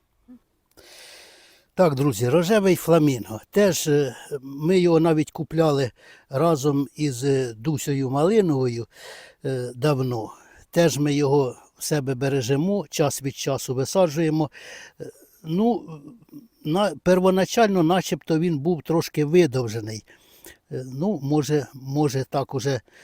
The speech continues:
з часом став дуже схожий на ту ж Дусю. Але теж вони дуже схожі і самі по собі томати, і по смакових якостях. Ну, тут, бачите, він росте трошки так у нас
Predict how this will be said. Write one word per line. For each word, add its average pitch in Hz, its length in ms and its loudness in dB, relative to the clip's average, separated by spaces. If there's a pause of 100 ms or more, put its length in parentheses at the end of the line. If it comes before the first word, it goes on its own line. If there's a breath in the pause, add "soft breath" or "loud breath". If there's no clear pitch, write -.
(180 loud breath)
з - 80 -8
часом 160 600 2 (200)
став 143 340 0
дуже 143 340 2
схожий 143 540 -2 (480 loud breath)
на 135 160 -2
ту 156 220 0
ж 123 140 -4
Дусю. 113 480 -6 (600 soft breath)
Але 202 280 4
теж 143 500 -2 (500 soft breath)
вони 165 420 2 (720)
дуже 156 420 2
схожі 151 540 0 (380 loud breath)
і 160 160 2
самі 170 400 0
по 175 160 -2
собі 233 420 0
томати, 196 720 -2 (320 loud breath)
і 196 120 -2
по 180 160 -2
смакових 175 640 -4
якостях. 175 540 -2 (340 loud breath)
Ну, 208 140 -4
тут, 196 180 -4
бачите, 165 440 -2
він 170 220 -2 (100)
росте 170 400 -4
трошки 151 380 -4
так - 220 -10
у 143 60 -4
нас 139 240 -4